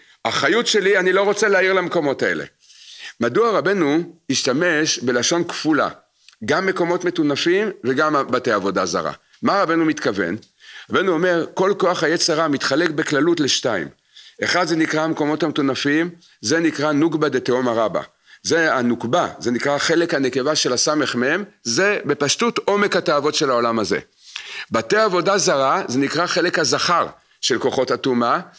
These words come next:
זה הכפירות, זה כל מיני מחשבות נגד האמונה, נגד התורה, בלבולים. זה כללות הכוחות של היצר הרע. רבנו אומר, שהקדוש ברוך הוא אומר, "כבודי לאחר לא אתן", במקומות של עומק התאוות של העולם הזה, וב-,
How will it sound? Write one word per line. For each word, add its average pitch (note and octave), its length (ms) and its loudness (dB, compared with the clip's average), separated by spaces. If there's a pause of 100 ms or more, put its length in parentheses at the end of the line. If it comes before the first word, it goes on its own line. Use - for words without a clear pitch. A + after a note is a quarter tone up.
(180)
זה C#3+ 200 0
הכפירות, D3+ 760 0
זה B2+ 100 -2
כל E3 140 0
מיני E3 200 2
מחשבות D3+ 640 2
נגד C#3+ 300 2
האמונה, C#3+ 500 2
נגד C#3 280 0
התורה, C#3+ 500 2
בלבולים. D3+ 580 2 (560)
זה F#3+ 220 0
כללות G#3+ 720 2
הכוחות F3 420 0
של F#3 140 2
היצר D#3+ 360 2
הרע. A2 200 0 (720)
רבנו E3+ 380 2
אומר, D3 420 2
שהקדוש C3+ 420 0
ברוך F#3 140 -2
הוא D3+ 100 0
אומר, E3 320 0
"כבודי B2+ 360 0
לאחר F3 300 0
לא E3 140 2
אתן", C3 320 -2
במקומות B2+ 500 0
של D3 160 0
עומק F#3 320 0
התאוות D3 460 0
של D#3 160 0
העולם C#3 300 0
הזה, B2+ 240 0 (600)
וב-, G#2+ 200 0